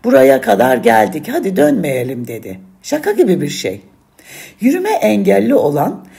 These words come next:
bizim gözümüzün önünde diğer ikisini ikna etti. Engelli olan kız bize teşekkür etti ve yola devam ettiler.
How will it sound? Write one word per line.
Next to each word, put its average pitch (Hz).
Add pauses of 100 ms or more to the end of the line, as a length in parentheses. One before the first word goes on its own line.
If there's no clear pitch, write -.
(160)
bizim 254 (120)
gözümüzün 233
önünde 190
diğer 285
ikisini 202
ikna 180
etti. 95 (680)
Engelli 311
olan 165
kız -
bize 233
teşekkür 180
etti - (260)
ve 339
yola 294
devam 170
ettiler. -